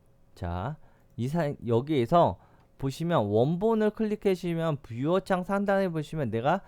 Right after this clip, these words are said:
일 초에 몇 장으로 사진을 찍었습니다가 나와요. 화면 크기와 같이. 하지만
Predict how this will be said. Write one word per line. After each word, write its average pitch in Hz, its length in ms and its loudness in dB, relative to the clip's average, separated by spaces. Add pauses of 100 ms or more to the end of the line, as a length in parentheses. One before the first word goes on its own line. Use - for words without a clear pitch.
(180)
일 220 240 -4
초에 185 340 2
몇 104 340 0
장으로 196 440 0
사진을 190 440 -2
찍었습니다가 180 680 -2
나와요. 98 600 0
화면 165 300 -4
크기와 160 460 0
같이. 95 320 -4
하지만 196 440 -2